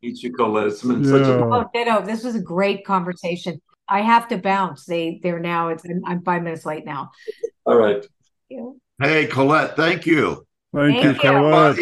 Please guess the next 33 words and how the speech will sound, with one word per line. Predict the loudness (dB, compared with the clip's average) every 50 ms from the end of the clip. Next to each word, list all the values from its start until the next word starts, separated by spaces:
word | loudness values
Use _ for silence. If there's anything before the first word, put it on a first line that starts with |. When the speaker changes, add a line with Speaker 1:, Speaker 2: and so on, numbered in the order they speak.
| -2 0 2
Speaker 2:
Yes. | 2 2 2 2 -2 -6 _ _ _ _ _ _ _ -6
Speaker 4:
these | -2 -2 -2 -2
podcasts, | 0 2 2 2 2 2 0 -2 -2 -2 -2 -4 -6
you | -6
can | -4 -2 -2 -2
listen | -2 -2 -4 -8 -8 -6
to | -4 -4 -4 -4
them | -4 -4 -4 -4 -6 -8 -10 _ -8
many | -4 -4 -2 -2 -2 -4 -4
times, | -4 -2 -2 -2 -2 -4 -6 -8 -8
and | -8 -8
I | -8
think | -8 -8 -8 -6
there's | -6 -6 -4 -2
a | 0
lot |
Speaker 3:
Yes. | 0 2 4 4 4 2 0 -4 -10 _ -18 -18 -18 -16 -12
Speaker 4:
on | -10
here | -8 -8 -8 -10 -12 _ _ _ _ -10
Speaker 3:
I | -8 -6
Speaker 4:
that | -2
Speaker 3:
think | -2 -2 -2 -2 -4
Speaker 4:
needs | -6 -6
Speaker 3:
we | -6
Speaker 4:
to | -8 -6
Speaker 3:
said | -4 -2 -2 -2
a | -2 -2
lot. | 0 2 4 4 2 2 -2 -6 -8
Yes, | -6 -4 -4 -4 -4 -4 -6
Speaker 4:
Yes, | -8 -8 -8 -8
Speaker 3:
yes. | -6 -6 -4 -4
Speaker 4:
indeed. | -4 -4 -4 -6 -6 -8
Speaker 3:
And | -10 -12 -12